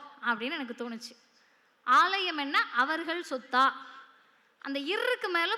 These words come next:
புள்ளிய தெரியாம வச்சுட்டாங்களோ அப்படின்னு தோணுச்சு. புரிந்தவர்கள் கைத்தட்டலாம். இப்ப "ஆலயம் என்ன அவர்கள்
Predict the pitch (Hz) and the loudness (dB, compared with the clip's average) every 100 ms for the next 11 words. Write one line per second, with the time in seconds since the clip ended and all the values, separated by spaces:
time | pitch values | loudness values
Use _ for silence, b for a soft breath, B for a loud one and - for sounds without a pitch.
0 | - 392 415 440 320 330 339 392 392 381 | -2 -2 2 2 0 -4 -2 2 2 2
1 | 302 - 269 247 247 302 262 196 - - | -2 -2 -2 0 6 6 6 0 -16 -4
2 | 247 269 269 330 302 285 269 254 285 392 | 0 2 0 -6 -4 -4 -4 -6 -2 0
3 | 494 - - - - _ _ _ _ 359 | -2 -4 -20 -20 -20 _ _ _ _ -2
4 | 427 453 427 349 427 480 320 254 254 233 | 0 2 2 4 2 4 2 2 -2 -2
5 | 202 - - - - - - - - - | -8 -12 -20 -20 -20 -18 -18 -18 -18 -18
6 | - - - - - - - - - - | -20 -20 -20 -18 -18 -18 -18 -18 -14 4
7 | 311 294 349 480 508 466 403 392 403 339 | 8 10 10 8 4 2 0 4 6 6
8 | 359 403 392 | 4 2 -2